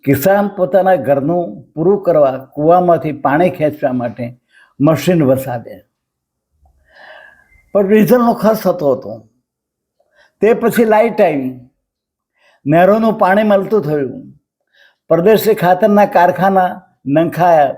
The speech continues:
ઉત્પાદન વધ્યું, પણ કિસાન તેના ત્યાં જ રહ્યો એમ લાગતું હતું. કોઈ વળી બે પૈસા સુખી થયો હશે મોટો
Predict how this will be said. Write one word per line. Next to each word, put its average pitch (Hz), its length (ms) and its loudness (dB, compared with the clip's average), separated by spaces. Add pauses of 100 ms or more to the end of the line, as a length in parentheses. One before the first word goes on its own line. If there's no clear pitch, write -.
ઉત્પાદન 170 540 0
વધ્યું, 147 400 -2 (920)
પણ 180 200 0
કિસાન 180 420 0
તેના 160 340 0
ત્યાં 123 320 -4
જ - 40 -14
રહ્યો 104 300 -14 (2000)
એમ 202 200 2
લાગતું 143 460 -4
હતું. 101 260 -18 (920)
કોઈ 247 200 2
વળી 240 320 0
બે 240 120 2
પૈસા 240 320 -2
સુખી 226 320 -8
થયો 254 320 0
હશે 220 180 -4
મોટો 180 340 -4